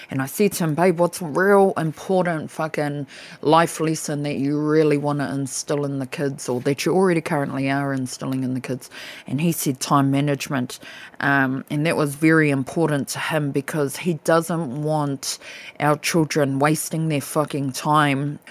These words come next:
with those that they love, with family and things like that. I said to him, "Where did that come from for you?" And he said, um, when his grandparents passed away. And I totally fucking resonate with that because,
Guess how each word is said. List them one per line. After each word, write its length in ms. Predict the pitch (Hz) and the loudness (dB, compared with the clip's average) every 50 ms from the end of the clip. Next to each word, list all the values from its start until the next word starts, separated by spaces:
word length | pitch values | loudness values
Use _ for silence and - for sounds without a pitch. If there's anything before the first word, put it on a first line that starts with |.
| - - | -12 -2
with 320 | - 185 214 214 - - | 2 4 4 4 2 2
those 400 | - 202 208 233 226 196 - - | 2 6 6 6 6 6 4 2
that 220 | - 202 196 185 - - - - - | 2 4 4 4 2 -4 -14 -10 -8
they 260 | 160 151 180 175 180 | 0 4 6 6 8
love, 480 | 170 165 185 233 285 220 143 139 - - - - - - - - - - | 8 6 6 6 4 4 0 -4 -10 -14 -18 -18 -18 -18 -18 -20 -12 -2
with 200 | - 180 175 - | 2 2 2 2
family 720 | - - - 208 226 277 294 285 269 208 151 139 131 - - | 2 0 4 6 8 8 8 8 8 6 6 4 2 0 -2
and 220 | - 160 151 139 | -4 -4 -4 -2
things 260 | - 190 196 180 - | -2 -2 -2 0 0
like 220 | - 165 147 - 170 | 0 -2 -2 0 2
that. 260 | 214 262 269 - - - - | 4 6 6 4 2 -2 -4
I 80 | - 170 | -2 -2
said 240 | 170 - 214 208 180 | 0 4 4 4 4
to 80 | - 185 | 4 2
him, 180 | 165 156 156 | 2 4 4
"Where 120 | 180 240 285 | 6 6 8
did 160 | 294 233 - | 6 6 6
that 180 | 180 247 262 - | 6 4 4 4
come 200 | 180 170 151 143 | 0 0 0 0
from 220 | - 147 147 139 | 0 0 0 0
for 120 | - - | 0 0
you?" 360 | 143 135 135 139 147 147 - - - | 0 2 2 2 2 0 0 -2 -4
And 180 | 139 143 143 | -4 -4 -2
he 160 | 143 160 160 156 | -2 -2 -4 -4
said, 460 | - - - 160 151 147 143 143 - - - - - | -4 -2 0 2 2 2 2 0 -4 -10 -10 -6 -2
um, 360 | 143 139 131 131 127 113 139 | 0 0 2 0 0 -2 -2
when 120 | 147 147 143 | -2 -2 0
his 320 | 143 139 139 135 - - - - | 0 0 -2 -4 -6 -10 -8 -2
grandparents 640 | - 143 139 139 127 139 143 135 127 117 117 - - | 0 2 2 2 0 -2 -2 -2 -2 -2 -4 -4 -6
passed 380 | - 139 127 117 - - - | -6 -6 -6 -6 -6 -8 -8
away. 320 | - 113 - - 131 127 - - - - - - - - - - | -8 -6 -6 -6 -8 -10 -10 -14 -20 -20 -18 -18 -18 -18 -12 -8
And 180 | - 151 147 143 | -6 -4 -2 0
I 140 | 143 143 139 | 2 2 0
totally 560 | - - - 190 170 170 165 165 156 151 139 | 0 0 2 4 6 6 6 6 6 4 2
fucking 580 | - - 160 151 - 156 139 135 135 135 127 | 0 0 -2 0 0 2 0 0 0 -2 -4
resonate 800 | - 143 143 147 147 143 135 - 151 139 - 139 135 135 135 127 | -4 -2 0 2 2 2 0 -2 -4 -4 -2 -2 -2 -2 -2 -2
with 220 | - 131 127 127 - | -2 -4 -4 -4 -4
that 240 | 139 135 131 - - | -4 -4 -4 -4 -8
because, 640 | 127 - - 165 143 131 127 - - - - - | -10 -8 -4 -4 -4 -4 -6 -8 -10 -12 -14 -16